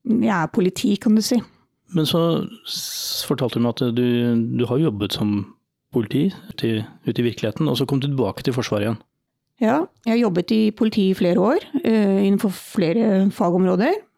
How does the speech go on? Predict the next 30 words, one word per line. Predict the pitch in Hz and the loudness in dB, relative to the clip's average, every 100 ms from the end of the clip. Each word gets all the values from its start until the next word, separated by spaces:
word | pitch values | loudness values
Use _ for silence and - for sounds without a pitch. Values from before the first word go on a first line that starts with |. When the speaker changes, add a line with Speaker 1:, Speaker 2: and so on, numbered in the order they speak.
| 214 | 0
Speaker 1:
Men | 226 240 | 4 4
så | - - 226 214 220 | 2 0 2 4 2
hadde | 208 190 | 2 4
jeg | 196 | 4
jo | |
veldig | 208 196 | 4 4
mange | 196 196 | 4 2
kjente | 214 165 190 | 2 2 0
i | |
Forsvaret | 220 - 170 175 | 0 0 0 2
som | 220 185 | 2 2
ønsket | - 170 | 0 0
meg | 180 185 | 0 0
tilbake. | 185 156 190 254 _ _ _ _ _ _ _ _ - | -2 -2 -4 -4 _ _ _ _ _ _ _ _ 2
Og, | 208 202 202 | 4 4 4
eh, | 202 202 202 202 196 202 202 202 - _ _ | 4 4 2 2 4 4 4 2 -4 _ _
det | 262 220 | -2 0
endte | 202 - | 2 2
med | 240 180 | 2 4
at | 175 | 2
jeg | 185 180 185 185 185 185 | 2 4 4 4 2 2
tok | - 185 | 0 0
permisjon | 202 185 190 190 | 2 2 2 2
fra | 190 | 0
politiet | 175 180 180 - 180 185 185 | 0 2 0 2 2 2 2
i | 175 185 185 196 | 2 2 4 2
to | - 175 | 0 0
tusen | 190 170 190 | 0 0 2
og | 185 - - | 0 -2 -6
sju, | - | 0